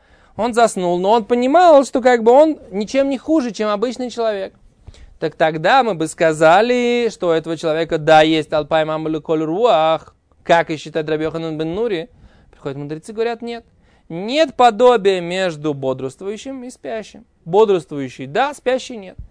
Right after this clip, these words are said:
Так это сообщает нам позицию мудрецов. Именно поэтому мы говорим об этом. Потому что мудрецы нам хотят сообщить, на самом деле, что они спорят.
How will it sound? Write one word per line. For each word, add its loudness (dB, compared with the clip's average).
Так -10
это -8
сообщает -4
нам -6
позицию -6
мудрецов. -6
Именно -10
поэтому -6
мы -4
говорим -2
об -4
этом. -6
Потому -6
что 0
мудрецы -8
нам -6
хотят -4
сообщить, -4
на -10
самом -8
деле, -6
что -8
они -6
спорят. 2